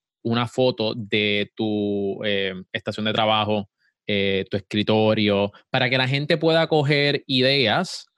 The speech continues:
eh, ya sea para organizarse o para mejor,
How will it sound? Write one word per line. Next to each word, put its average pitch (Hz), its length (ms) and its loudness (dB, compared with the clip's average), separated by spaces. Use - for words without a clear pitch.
eh, 107 540 0
ya 113 160 0
sea 127 200 0
para 120 140 2
organizarse 117 800 0
o 117 160 0
para 107 380 0
mejor, 123 960 0